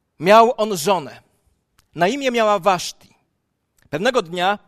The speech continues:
tenże król wyprawił ogromną imprezę. Trwała wiele, wiele dni.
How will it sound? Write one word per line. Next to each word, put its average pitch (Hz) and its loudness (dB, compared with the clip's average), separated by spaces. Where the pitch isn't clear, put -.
tenże 233 0
król 269 -4
wyprawił 277 0
ogromną 285 4
imprezę. 175 -2
Trwała 269 4
wiele, 285 8
wiele 254 6
dni. 208 -6